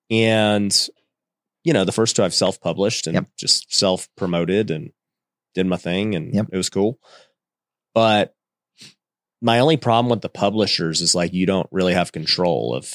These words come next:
Speaker 2: Yeah.
Speaker 1: what you wanna control. Like, so for me, I'll sell my book for a dollar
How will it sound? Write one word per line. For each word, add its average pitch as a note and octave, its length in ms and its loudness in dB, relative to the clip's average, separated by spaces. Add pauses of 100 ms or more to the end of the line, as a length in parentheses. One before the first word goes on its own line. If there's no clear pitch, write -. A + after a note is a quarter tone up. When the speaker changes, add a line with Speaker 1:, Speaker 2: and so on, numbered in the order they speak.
Speaker 2:
Yeah. F#2 120 2 (320)
Speaker 1:
what F#2 160 -2
you F2+ 100 2
wanna E2 200 0
control. C#2 440 -4
Like, C#2+ 180 -4
so - 120 0
for F2 120 -8
me, F#2+ 300 0 (640)
I'll G#2 100 2
sell F#2 220 2
my F2 140 2
book F2 220 -2
for D#2+ 120 -4
a D2+ 80 -6
dollar E2+ 460 -2